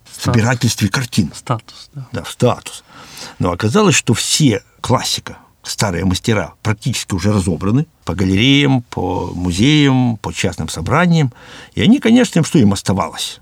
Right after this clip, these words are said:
Speaker 1: Им оставалось покупать то, что вот современное. Это был импрессионизм и постимпрессионизм. Они, конечно, очень стимулировали рынок искусства.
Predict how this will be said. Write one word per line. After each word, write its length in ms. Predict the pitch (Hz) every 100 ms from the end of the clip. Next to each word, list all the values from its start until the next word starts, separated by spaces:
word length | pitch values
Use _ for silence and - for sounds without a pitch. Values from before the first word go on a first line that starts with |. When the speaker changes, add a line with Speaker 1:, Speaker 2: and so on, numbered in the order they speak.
| _ - 76
Speaker 1:
Им 140 | 78
оставалось 400 | - 208 240 277
покупать 420 | - 208 185 208
то, 160 | - 190
что 200 | - -
вот 120 | 95
современное. 600 | - 160 123 107 104 101
Это 240 | 180 190
был 160 | 123 160
импрессионизм 480 | 120 - - 147 160 -
и 40 |
постимпрессионизм. 840 | - 123 104 101 98 92 82 - - -
Они, 140 | -
конечно, 280 | - 185 160
очень 280 | 185 151 101
стимулировали 720 | - 98 104 98 90 78 78 - -
рынок 500 | 95 117 113 180 - _ _ _
искусства. 600 | 147 - 180 165 - 180